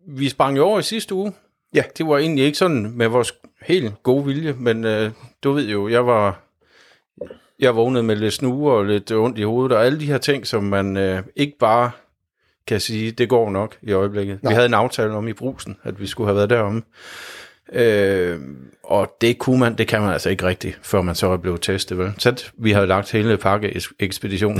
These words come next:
Speaker 1: ned deroppe. Det har
Speaker 2: <laughs> Der
Speaker 1: været
Speaker 2: var ingen, der har
Speaker 1: skrækkeligt.
Speaker 2: fået julegaver i,
Speaker 1: Nej.
Speaker 2: i Herskind.
Speaker 1: Så, øhm, vi måtte tage konsekvensen og opføre os ansvarligt, og så har vi
Speaker 2: Mm.
Speaker 1: altså rykket vores aftale om i Brugsen. Så der
Speaker 2: Mm.
Speaker 1: skal vi selvfølgelig stadig op. Men i aften, der står vi her,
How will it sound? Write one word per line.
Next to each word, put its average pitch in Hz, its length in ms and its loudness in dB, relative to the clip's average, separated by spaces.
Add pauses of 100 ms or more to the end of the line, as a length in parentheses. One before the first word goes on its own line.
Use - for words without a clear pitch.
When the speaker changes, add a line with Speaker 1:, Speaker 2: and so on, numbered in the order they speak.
Speaker 1:
ned 104 160 2
deroppe. 101 300 2
Det 104 100 2
har 104 60 2
Speaker 2:
<laughs> - 20 0
Der 104 60 0
Speaker 1:
været 117 100 4
Speaker 2:
var 127 60 2
ingen, 139 100 -2
der 135 60 2
har 131 40 4
Speaker 1:
skrækkeligt. 131 60 0
Speaker 2:
fået 117 140 2
julegaver 127 440 2
i, - 20 -4
Speaker 1:
Nej. 127 360 2
Speaker 2:
i 117 100 -8
Herskind. 123 340 -8 (200)
Speaker 1:
Så, 131 400 4
øhm, 120 480 0
vi 156 100 -2
måtte 156 220 2
tage 180 160 0
konsekvensen 156 760 -2
og 107 120 0
opføre 135 360 0
os 127 120 -4
ansvarligt, 117 540 0
og - 60 -8
så 156 100 -2
har 151 80 -2
vi 131 60 2
Speaker 2:
Mm. 113 60 4
Speaker 1:
altså 104 180 -2
rykket 117 400 0 (380)
vores 95 160 -4
aftale 95 440 -2
om 98 120 -6
i 104 60 -8
Brugsen. 98 400 -14
Så - 100 -14
der 143 100 0
Speaker 2:
Mm. 139 40 0
Speaker 1:
skal 120 140 -6
vi 104 80 -6
selvfølgelig 107 360 -8
stadig 98 340 -2
op. 82 120 -12 (260)
Men 107 100 -4
i 110 40 2
aften, 151 340 0 (560)
der 175 60 -4
står 170 180 2
vi 131 100 0
her, 143 120 0